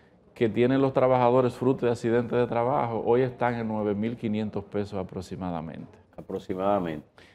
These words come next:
Speaker 1: Entonces,
Speaker 2: Entonces, si yo
Speaker 1: se tiene que hacer como una alineación de que un empleado cuando salga en retiro, por la razón que sea que no pueda trabajar,
Speaker 2: Que ya sea
Speaker 1: tenga
Speaker 2: por
Speaker 1: que tener
Speaker 2: enfermedad.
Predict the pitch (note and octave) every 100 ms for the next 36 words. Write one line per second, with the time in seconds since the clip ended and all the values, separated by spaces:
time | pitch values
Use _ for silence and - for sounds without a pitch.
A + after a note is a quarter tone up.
0 | _ - A#2+ A#2+ B2+ A#2+ B2+ C3+ D#3 D3
1 | A2+ C3+ C#3+ D3+ D#3 C#3 D#3 D3+ B2+ C3+
2 | C3 D3+ D3 C#3+ C#3 C3+ A#2 - B2 C3
3 | C#3 B2+ A2 G#2 G#2 A2 G#2+ D3+ F3 D#3+
4 | D#3 C#3 B2 A2+ G#2 G#2 G#2+ G#2 - B2
5 | D#3+ D#3 D3 A#2+ A#2 G2+ G2+ G2 B2 B2+
6 | B2 B2+ B2 G3 F3+ D#3 E3+ C3+ G#2+ A2+
7 | A#2+ A#2+ A#2+ A2+ G#2 F#2+ G#2 E2+ - _
8 | - G#2+ A2+ A#2 C#3 C#3 C#3+ C#3 C3 C3
9 | A#2+ C3+ C3